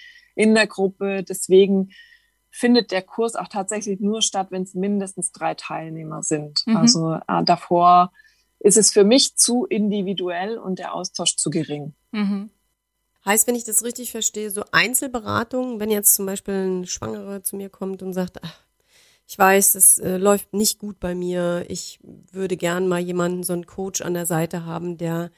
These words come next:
Speaker 3: mich da ein bisschen pusht." Machst du sowas auch?
Speaker 1: Kann ich auch machen, wobei ich zurzeit jetzt gerade, wie es Corona-bedingt eben ist, mit beiden Kindern da
Speaker 3: <laughs> Ja.
Speaker 1: zu wenig Zeit hab für, leider.
Speaker 3: Ja.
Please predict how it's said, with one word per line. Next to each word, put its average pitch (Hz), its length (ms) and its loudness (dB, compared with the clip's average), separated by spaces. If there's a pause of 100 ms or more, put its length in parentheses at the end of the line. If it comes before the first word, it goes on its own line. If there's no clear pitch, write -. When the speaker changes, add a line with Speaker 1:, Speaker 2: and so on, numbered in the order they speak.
(360)
Speaker 3:
mich 202 160 -4
da 180 100 6
ein 190 120 4
bisschen 185 300 -4
pusht." - 360 -10
Machst 220 200 -12
du 226 60 -10
sowas 214 260 -12
auch? 349 180 -10 (1700)
Speaker 1:
Kann 208 180 2
ich 233 180 2
auch 202 180 6
machen, 208 400 -2
wobei 196 320 -6
ich 202 140 -14
zurzeit 233 720 -6
jetzt 214 220 -10
gerade, 208 480 -6
wie 196 260 -4
es - 320 -4
Corona-bedingt 208 840 0
eben 190 280 0
ist, 208 260 -4
mit 190 160 -4
beiden 196 460 -2
Kindern 196 640 -8
da 185 280 -4
Speaker 3:
<laughs> 170 40 -12
Ja. - 60 -8
Speaker 1:
zu 185 180 -6
wenig 185 400 -8 (160)
Zeit - 280 0
hab - 160 -10
für, - 360 -8
leider. 170 300 -6
Speaker 3:
Ja. 165 120 -10